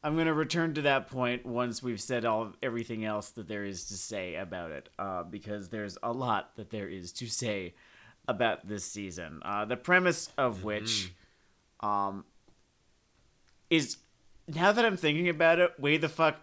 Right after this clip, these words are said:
Speaker 1: more complicated and difficult to summarize than book one's, uh, which, you know, doesn't bode too amazingly well.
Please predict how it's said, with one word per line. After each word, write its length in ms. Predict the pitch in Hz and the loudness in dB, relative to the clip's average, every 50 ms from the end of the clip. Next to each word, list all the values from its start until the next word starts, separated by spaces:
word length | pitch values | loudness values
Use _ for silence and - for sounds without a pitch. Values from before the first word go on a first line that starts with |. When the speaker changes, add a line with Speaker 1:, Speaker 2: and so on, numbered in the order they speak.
| _ _ _ _ _ - - | _ _ _ _ _ -18 -10
Speaker 1:
more 360 | - 151 143 139 139 139 131 - - _ _ - | -4 -2 0 0 0 0 -2 -6 -12 _ _ -2
complicated 760 | - 151 143 147 - 160 156 156 151 151 139 135 139 143 135 - | 2 4 4 4 4 0 -4 0 2 2 2 2 2 0 0 -2
and 180 | 139 123 120 98 | -4 -4 -2 -2
difficult 480 | 120 131 104 139 120 - 135 127 117 110 | -2 -2 -2 -4 -4 -2 -2 -2 -2 -4
to 140 | 127 127 120 | -6 -6 -6
summarize 760 | 123 - 127 117 117 120 123 123 127 123 127 131 131 123 120 | -4 -2 0 0 0 0 0 2 2 2 2 0 -2 -4 -6
than 240 | - 120 117 107 104 | -8 -6 -6 -6 -4
book 260 | 92 117 113 - - | -4 -6 -6 -6 -8
one's, 540 | 107 101 104 110 117 131 139 139 135 - - _ _ _ _ _ _ _ _ - - - - _ _ _ _ _ - | -6 -4 -4 -4 -4 -4 -6 -8 -8 -12 -14 _ _ _ _ _ _ _ _ -20 -20 -20 -20 _ _ _ _ _ -2
uh, 180 | 117 117 117 | 0 0 0
which, 300 | 120 127 131 120 - - - _ _ - | 2 2 0 0 -2 -6 -12 _ _ -2
you 140 | 151 147 | 0 2
know, 220 | 139 135 139 - - - 151 139 | 4 4 2 0 -2 -6 -4 0
doesn't 500 | 143 139 135 131 139 135 - - 123 110 | 0 2 2 0 -2 -4 -6 -10 -6 -2
bode 280 | 123 123 127 127 123 | 0 2 2 0 0
too 140 | 123 135 131 | -2 -4 -2
amazingly 500 | 131 127 127 120 123 127 120 120 120 113 | 0 0 0 0 0 0 0 0 0 0
well. 320 | 113 120 120 123 131 - | 0 2 2 2 2 0